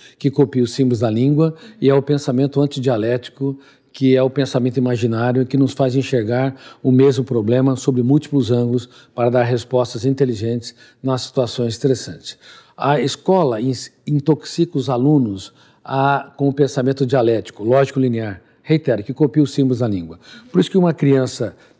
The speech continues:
eh, pergunta muito antes de entrar na escola e se cala quando entra na escola, passa o ensino fundamental, médio, universidade e até a pós-graduação.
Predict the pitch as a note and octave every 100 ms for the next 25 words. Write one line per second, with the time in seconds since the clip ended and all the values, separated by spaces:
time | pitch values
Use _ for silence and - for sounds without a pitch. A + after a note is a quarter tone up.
0 | - A#2+ C#3+ B2 C#3+ C#3+ B2+ C3 E3 E3
1 | C3+ C3+ B2+ B2+ A#2+ A#2+ B2 - D3+ D3+
2 | D#3+ D#3 _ - C3 - D3 C#3+ C3 B2
3 | G2+ F2 - _ _ _ _ - C3+ C3+
4 | C3 C3+ C3 C3 B2+ A#2+ A2+ D3+ D#3+ E3
5 | D#3+ D#3 - _ - C3+ B2 C3 - C3
6 | A#2+ B2+ A#2+ A2 D#3+ E3 D#3 B2+ D#3+ E3+
7 | D#3+ C#3+ D#3 C#3 C#3 C3+ B2+ C#3 D#3 D3
8 | C3 A#2+ - C3+ A#2+ - - C3 - C3+
9 | B2 B2 B2 A2+ - F#2